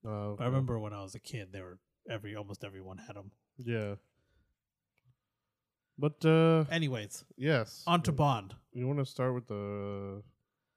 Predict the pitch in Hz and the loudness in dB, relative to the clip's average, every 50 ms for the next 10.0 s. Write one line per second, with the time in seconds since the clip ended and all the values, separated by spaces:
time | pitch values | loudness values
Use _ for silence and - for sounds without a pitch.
0 | _ _ _ _ _ _ _ _ _ _ _ _ _ _ - 113 117 127 147 196 | _ _ _ _ _ _ _ _ _ _ _ _ _ _ -10 -2 0 0 2 2
1 | 220 233 202 147 113 107 104 101 104 104 98 - - - - - - _ - 190 | 0 0 0 0 -2 -2 -4 -6 -8 -10 -10 -10 -12 -16 -20 -20 -12 _ 0 0
2 | 190 233 196 139 - 107 101 98 104 104 117 120 156 190 185 - - - - - | 2 2 0 0 -2 -4 -4 -4 -2 0 4 6 6 6 6 4 -2 -12 -20 -20
3 | _ _ _ _ _ _ _ _ - 127 143 156 139 120 127 127 113 104 101 117 | _ _ _ _ _ _ _ _ -2 2 4 6 6 6 6 4 4 2 0 0
4 | 127 135 139 139 135 123 107 98 - - - - _ - - 185 226 226 175 - | 2 4 6 6 6 4 2 0 -6 -12 -20 -20 _ 0 4 6 6 6 6 6
5 | - 196 180 170 151 147 165 185 190 202 208 214 214 - - - - _ _ _ | 6 6 6 6 6 8 8 10 10 10 8 6 6 4 0 -6 -10 _ _ _
6 | _ _ _ _ - 117 131 147 175 185 175 160 127 120 - - - - - - | _ _ _ _ -6 -2 0 2 4 6 6 4 4 2 -2 -8 -20 -20 -20 -20
7 | - - _ _ _ _ _ - 151 175 175 165 - - 156 151 151 147 143 139 | -20 -20 _ _ _ _ _ -2 -2 -2 -2 -4 -6 -6 -4 0 0 2 2 2
8 | 135 127 123 123 - _ - 120 120 120 123 120 117 113 - - - _ _ _ | 0 -2 -4 -6 -8 _ -10 -8 -4 -2 0 0 -2 -2 -4 -10 -20 _ _ _
9 | - 110 104 101 98 101 101 98 98 101 101 98 104 113 113 110 104 95 92 | -10 -10 -10 -8 -8 -8 -6 -6 -6 -8 -8 -6 -6 -4 -4 -4 -4 -4 -6